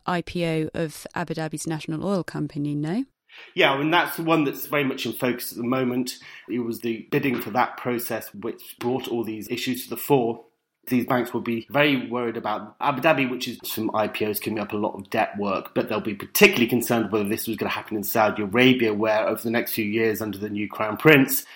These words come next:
Speaker 2: they plan to I P O Aramco, the state energy company, and there's up to ninety-five other privatizations planned. So far, it seems there's no problem in Saudi Arabia. They've been told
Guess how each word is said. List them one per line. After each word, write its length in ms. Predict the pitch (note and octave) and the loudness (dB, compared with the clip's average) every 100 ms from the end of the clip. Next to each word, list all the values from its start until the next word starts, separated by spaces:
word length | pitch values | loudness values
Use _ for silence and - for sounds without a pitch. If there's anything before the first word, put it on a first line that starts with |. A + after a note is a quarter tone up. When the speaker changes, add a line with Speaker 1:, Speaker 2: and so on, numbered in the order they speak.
| - - | -12 -4
Speaker 2:
they 100 | G3 | -2
plan 300 | A#2 G2+ G2 | 0 -2 -2
to 200 | G2+ - | -2 0
I 140 | F#2+ | -2
P 160 | F#2+ G2+ | -2 -4
O 160 | F#2+ | -2
Aramco, 580 | F#2 A#2 A#2+ - A#2 G#2+ - | 2 2 2 0 0 0 -2
the 80 | |
state 440 | G2 - G#2 G#2 - - | -4 -2 -2 -4 -8 -6
energy 340 | G#2 G#2 A2 | -2 -2 -2
company, 500 | G2+ G#2 G2+ - G#2 - _ _ | -2 -2 -2 -2 -4 -6 _ _
and 280 | C#3+ C#3+ C3 | -2 0 0
there's 120 | G#2+ | 0
up 140 | A#2+ | -2
to 120 | - A2+ | -2 2
ninety-five 680 | A#2+ A#2+ A#2 - A#2+ A2+ G#2+ | 2 2 0 2 4 4 0
other 120 | G2+ | -4
privatizations 1040 | - A#2+ G#2+ - G#2+ G#2+ A#2+ A#2 A2+ G2+ - _ | 2 2 2 -2 -2 2 0 0 -2 -4 -10 _
planned. 520 | - B2+ A#2 G2+ G2+ - - - | -2 -2 -2 -6 -14 -16 -16 -12
So 300 | - F#3 F#3 | 2 6 6
far, 440 | F3+ E3 E3 - | 6 4 4 2
it 120 | D3 | -2
seems 400 | C#3+ - D3 B2+ - | 0 0 0 0 -4
there's 200 | C3 A#2+ | -2 0
no 160 | C3+ | 0
problem 320 | B2+ - A#2 A#2+ | 0 -4 -2 -2
in 80 | |
Saudi 320 | A2+ B2+ A#2+ A#2 | -2 0 0 -2
Arabia. 400 | A2+ B2 B2+ C3 | -2 -2 0 -2
They've 240 | A#2+ A2+ | -4 -6
been 160 | B2+ A2 | -8 -6
told 400 | - A#2+ A#2 | -2 -2 -2